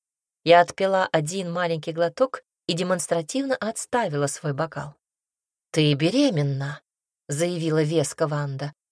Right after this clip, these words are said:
«Ой, ты беременна?» прижала ладони к щекам Поля, глаза ее сделались круглыми.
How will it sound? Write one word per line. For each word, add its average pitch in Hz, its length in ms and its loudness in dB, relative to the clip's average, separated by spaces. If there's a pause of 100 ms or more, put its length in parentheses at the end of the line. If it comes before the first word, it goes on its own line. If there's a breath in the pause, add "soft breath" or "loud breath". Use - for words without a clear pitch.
(200)
«Ой, 220 480 0 (720)
ты 233 180 -2
беременна?» 220 1000 -2 (760)
прижала 185 460 4
ладони 175 420 2
к 160 60 -6
щекам 165 500 -4
Поля, 185 420 -2 (340)
глаза 196 460 6
ее 220 220 2
сделались 202 520 0
круглыми. 151 720 -8